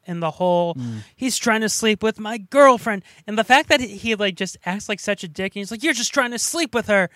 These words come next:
Speaker 1: and then hands him his keys to the car. <laughs>
Speaker 2: Yeah. And I, I'll tell you, one joke that really has not aged well over time is the whole, "Uh,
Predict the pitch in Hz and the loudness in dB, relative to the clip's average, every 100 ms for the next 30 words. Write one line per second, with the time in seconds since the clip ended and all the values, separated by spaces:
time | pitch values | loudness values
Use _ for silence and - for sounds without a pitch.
0 | - - 156 185 185 180 - 185 180 170 | -20 -20 -10 -4 -2 -2 -2 -4 -4 -4
1 | 165 - - 165 - 160 139 156 151 - | -8 -8 -6 -6 -6 -10 -6 -4 -2 -2
2 | - - - - _ _ _ _ _ _ | -6 -20 -20 -20 _ _ _ _ _ _
3 | _ _ _ _ 135 131 123 113 101 _ | _ _ _ _ -8 -2 -2 -2 -6 _
4 | _ - 165 175 185 180 175 156 185 156 | _ -6 -2 2 2 2 -2 2 2 2
5 | 139 196 214 165 185 190 - 135 131 147 | 2 0 -2 -2 -4 -4 -4 -4 -2 -4
6 | 160 151 135 127 113 127 110 120 123 - | -2 0 0 0 -2 -4 -2 -2 -2 -4
7 | 127 123 110 - 110 120 117 107 110 110 | -8 -8 -8 -10 -6 -4 -2 -4 -6 -8
8 | 110 - 120 113 107 104 107 107 120 117 | -10 -6 -4 -4 -6 -10 -10 -8 -6 -4
9 | 113 104 101 123 | -6 -8 -10 -10